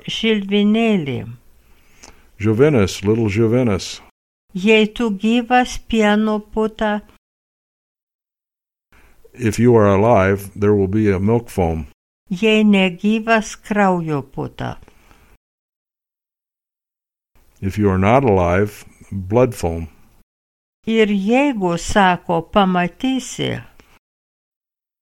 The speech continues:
Speaker 2: And if, he said, you will see,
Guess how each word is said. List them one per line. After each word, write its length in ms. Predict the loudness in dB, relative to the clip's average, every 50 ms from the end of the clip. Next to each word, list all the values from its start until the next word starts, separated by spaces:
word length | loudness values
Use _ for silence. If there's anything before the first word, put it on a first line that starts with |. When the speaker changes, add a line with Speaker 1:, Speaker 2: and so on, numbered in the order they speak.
| _ _ _ _ _ _ _ _ _ _ _ _ _ _ _ _ _ _ _ -20 -20 _ _ -6
Speaker 2:
And 220 | -4 -2 0 0
if, 240 | 2 2 2 2 0
he 120 | -2 -2
said, 420 | -2 0 0 2 2 2 0 -4 -8 -20 -20 _ -12 -4
you 160 | -2 -2 0
will 140 | 0 -2 -4
see, 420 | -2 -2 0 0 2 0 -2 -4